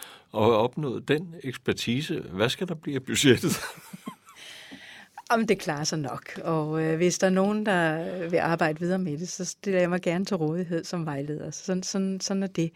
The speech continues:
Speaker 2: Men, men det har jo selvfølgelig gjort, at nogle gange har jeg følt, at det her, det var svært at kommunikere, øh,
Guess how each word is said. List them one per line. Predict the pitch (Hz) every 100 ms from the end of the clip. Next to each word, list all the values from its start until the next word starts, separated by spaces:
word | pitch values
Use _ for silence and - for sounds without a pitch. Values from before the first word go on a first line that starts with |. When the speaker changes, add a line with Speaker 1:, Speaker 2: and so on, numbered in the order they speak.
| - - - - - _
Speaker 2:
Men, | 185 175
men | 202 185 180
det | 190
har | 180 175
jo | 175
selvfølgelig | 170 180 240 277 277 -
gjort, | 240 247 -
at | 220 208
nogle | 202 226
gange | 233 226
har | 226
jeg | 220 226
følt, | - 233 -
at |
det | 220
her, | 214 226
det | 240
var | 240
svært | - 233 226 -
at | 240
kommunikere, | - 208 202 185 220 226 220 - _ _
øh, | 240 220 220